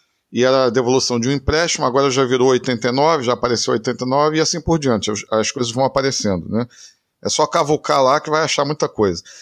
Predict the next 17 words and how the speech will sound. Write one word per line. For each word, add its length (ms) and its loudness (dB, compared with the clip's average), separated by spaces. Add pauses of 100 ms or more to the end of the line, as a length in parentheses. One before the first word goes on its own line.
(580)
É, 720 4
ele 160 0
simplesmente 580 -2
vira 220 0
pro 140 -2
repórter 600 0
e 40 0
diz 100 -4
assim: 200 -2
"Eu 60 0
quero 200 0
encher 220 -2
a 40 2
sua 180 0
cara 240 2
de 80 -4
porrada." 640 0